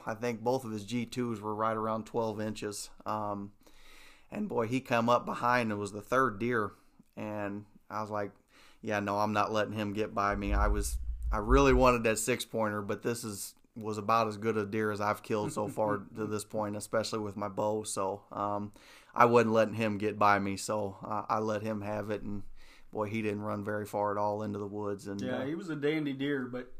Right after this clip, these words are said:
Speaker 2: I ca-, I can tell you boys this. If it was me, uh, and either one of you guys kill that six pointer, you're my hero.
Speaker 1: <laughs>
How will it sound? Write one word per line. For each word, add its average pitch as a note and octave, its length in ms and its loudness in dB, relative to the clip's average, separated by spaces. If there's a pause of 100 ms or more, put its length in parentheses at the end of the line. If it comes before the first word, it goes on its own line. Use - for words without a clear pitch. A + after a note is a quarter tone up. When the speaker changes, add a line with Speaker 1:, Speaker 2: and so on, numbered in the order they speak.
(320)
Speaker 2:
I D3 140 0
ca-, - 180 -10 (100)
I C#3+ 140 2
can C3+ 180 -2
tell C3+ 160 -2
you B2+ 100 2
boys B2 300 -4
this. A#2+ 300 -6 (540)
If B2 180 -10
it C3 100 -4
was C3+ 160 -4
me, C#3 360 0 (960)
uh, C3+ 180 -2 (220)
and B2 320 -2
either D3 220 2
one C#3 160 0
of C#3+ 80 0
you C3 80 0
guys C3+ 300 -2
kill C#3 260 -2
that C3 220 -4 (300)
six C3+ 300 -8
pointer, D3 460 -4 (260)
you're B2+ 140 -4
my B2+ 180 0
hero. B2 420 -8 (340)
Speaker 1:
<laughs> - 100 -4